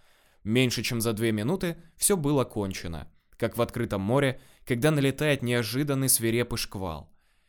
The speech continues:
Небо стремительно чернеет, океан вскипает штормовыми бурунами,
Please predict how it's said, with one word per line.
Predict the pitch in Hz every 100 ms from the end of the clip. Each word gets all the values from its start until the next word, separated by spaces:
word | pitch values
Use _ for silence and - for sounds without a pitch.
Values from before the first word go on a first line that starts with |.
| _
Небо | - 117 113
стремительно | 113 - 113 113 113 104
чернеет, | 98 104 101 131 127 - - -
океан | 107 123 139 143
вскипает | 127 - 127 139 131 123
штормовыми | - 127 127 127 135 127
бурунами, | 104 113 110 135 165 151